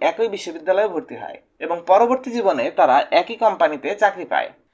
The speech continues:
সবকিছু একসাথে করার পরও তাদের বিহেভিয়ারে অনেক পার্থক্য ছিল, যেখানে রাজু সবকিছু মজার ছলে নিত আর না বুঝেই যেখানে সেখানে নিজের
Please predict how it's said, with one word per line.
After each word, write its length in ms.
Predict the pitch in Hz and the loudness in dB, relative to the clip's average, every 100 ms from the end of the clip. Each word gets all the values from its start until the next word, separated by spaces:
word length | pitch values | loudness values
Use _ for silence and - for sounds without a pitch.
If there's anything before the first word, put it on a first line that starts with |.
| _ | _
সবকিছু 460 | - 190 - 269 262 | -2 0 0 -2 -2
একসাথে 440 | - 165 - 226 | 2 2 0 -6
করার 280 | 254 247 233 | 4 6 6
পরও 320 | 233 208 123 | 8 6 6
তাদের 260 | 151 190 175 | -2 -4 -4
বিহেভিয়ারে 720 | 151 190 226 240 190 123 170 | -6 0 2 4 2 2 0
অনেক 260 | - 160 175 | 0 -2 0
পার্থক্য 400 | 196 196 - - | 2 2 -2 -10
ছিল, 320 | 139 - 80 - _ _ _ _ _ _ | -10 -10 -10 -12 _ _ _ _ _ _
যেখানে 520 | 135 180 269 220 156 | -4 2 4 4 6
রাজু 300 | 170 170 247 | 6 6 2
সবকিছু 500 | - 190 190 220 220 | 2 2 0 -6 -4
মজার 320 | 175 175 233 240 | 2 4 4 2
ছলে 240 | 240 208 | 2 2
নিত 360 | 156 127 117 208 - - | 2 -4 -2 -2 -4 -12
আর 140 | - 143 | -6 0
না 220 | 165 208 | 4 4
বুঝেই 380 | 220 165 156 202 | 4 0 0 0
যেখানে 380 | 190 196 202 | -2 -2 -4
সেখানে 320 | 202 208 214 214 | -4 -4 -4 -6
নিজের 220 | 190 | -6